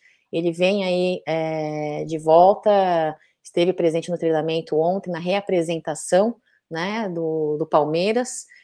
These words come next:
e eu desejo que ele consiga aí, é, aumentar o seu número, né? Ele como artilheiro aí na, na temporada tem um total de vinte e um gols, se não me engane, né?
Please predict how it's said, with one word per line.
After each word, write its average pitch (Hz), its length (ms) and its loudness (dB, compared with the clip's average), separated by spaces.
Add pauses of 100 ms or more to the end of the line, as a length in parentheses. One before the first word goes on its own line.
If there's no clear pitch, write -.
(160)
e 214 180 0
eu 262 160 4
desejo 226 540 2
que 233 300 -2
ele 214 440 2
consiga 208 640 -4
aí, 185 340 2 (360)
é, 160 240 -8
aumentar 240 640 0
o 247 40 -4
seu 214 300 0
número, 180 560 -2
né? 156 280 -4
Ele 185 140 0
como 208 180 -6
artilheiro 196 560 0
aí 185 180 0
na, 170 140 -6 (200)
na 233 220 -6
temporada 214 840 0 (340)
tem 190 360 -6
um 175 160 -6
total 185 280 -2
de 185 120 -2
vinte 220 240 -6
e 220 40 -4
um 196 140 -4
gols, 175 280 2
se - 60 -10
não 180 140 -6
me 170 80 -6
engane, 190 500 0
né? 190 220 -10